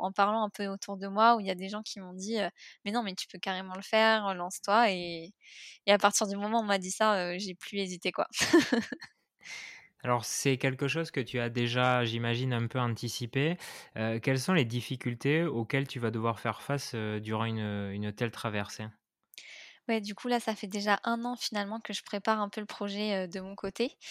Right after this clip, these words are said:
Speaker 1: et heu, je pense que même moi, en fait, je suis pas encore consciente, heu, vraiment de toutes les <laughs> difficultés auxquelles je vais être confrontée. Heu, en fait, heu, déjà, la voile, en général, c'est un sport technique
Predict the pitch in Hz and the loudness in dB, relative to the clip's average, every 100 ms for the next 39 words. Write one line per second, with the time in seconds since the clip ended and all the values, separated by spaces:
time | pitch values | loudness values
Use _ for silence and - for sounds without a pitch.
0 | - - - _ 214 202 202 196 190 - | -12 -12 -16 _ 0 4 4 4 2 0
1 | 247 - 196 208 220 226 247 220 240 - | -4 -6 -4 -4 -4 0 0 0 -2 -4
2 | - 220 214 226 220 - 214 - 247 - | -2 -2 0 -2 -4 -8 -6 -4 -4 -4
3 | 208 190 185 208 214 220 190 - - 214 | -2 -2 -2 -2 -2 -4 -6 -10 -4 -4
4 | 202 - - - 214 - - 233 - - | -4 -6 -8 -6 -4 -2 -2 -2 2 2
5 | 339 - 294 214 208 240 233 208 185 - | 2 -4 -4 -4 0 0 4 0 0 -6
6 | 208 - 208 - 233 - - - - - | -6 -6 -6 -4 -4 -6 -12 -12 -14 -4
7 | 208 202 202 190 - 208 254 - 202 190 | 0 4 4 2 0 0 0 0 0 2
8 | 185 185 180 202 240 202 190 226 214 214 | 0 -2 -2 0 4 2 4 2 2 -4
9 | 196 214 226 180 170 - 170 - - 208 | 0 0 -2 -6 -6 -4 -4 -2 -6 -6
10 | 202 226 - | -8 -8 -10